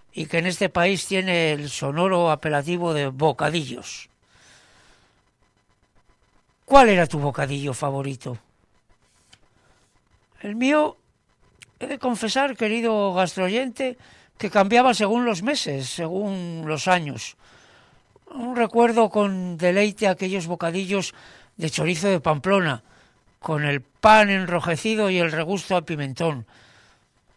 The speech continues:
O unos un poco más sutiles y delicados de jamón york,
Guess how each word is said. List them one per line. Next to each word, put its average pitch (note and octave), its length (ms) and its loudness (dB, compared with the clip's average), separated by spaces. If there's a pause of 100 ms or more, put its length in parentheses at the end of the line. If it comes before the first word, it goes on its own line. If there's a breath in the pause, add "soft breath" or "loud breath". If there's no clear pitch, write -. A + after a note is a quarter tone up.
(300)
O G3 140 -14
unos A#3+ 840 -2
un A#3+ 140 -12
poco B3 220 -4
más B3+ 180 0
sutiles A#3+ 760 2 (300 loud breath)
y G3+ 140 -2
delicados G#3 560 6
de G3 100 0
jamón G#3 380 0
york, A3 360 6